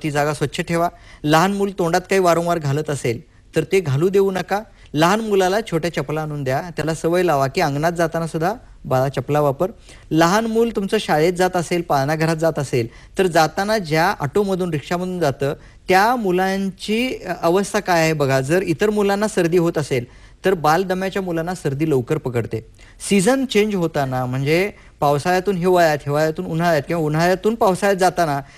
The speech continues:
हा कालावधी थोडासा जिकिरीचा असतो, त्रासदायक असतो. त्या ग-, कालावधीत मुलाला सांभाळा. मुलांना साय देताय तुमच्या मुलीला,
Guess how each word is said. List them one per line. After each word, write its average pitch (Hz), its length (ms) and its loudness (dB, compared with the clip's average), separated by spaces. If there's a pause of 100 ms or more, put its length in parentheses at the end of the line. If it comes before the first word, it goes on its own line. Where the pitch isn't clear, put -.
(120)
हा 202 160 0
कालावधी 226 800 2
थोडासा 208 520 0
जिकिरीचा 175 500 -2
असतो, 151 360 -2
त्रासदायक 180 640 -2
असतो. 131 360 -6 (280)
त्या 214 420 2 (220)
ग-, 175 160 -2
कालावधीत 180 600 0
मुलाला 160 320 -2
सांभाळा. 135 460 -2 (320)
मुलांना 185 380 2
साय 175 280 -2
देताय 175 260 0
तुमच्या 170 300 -4
मुलीला, 156 460 0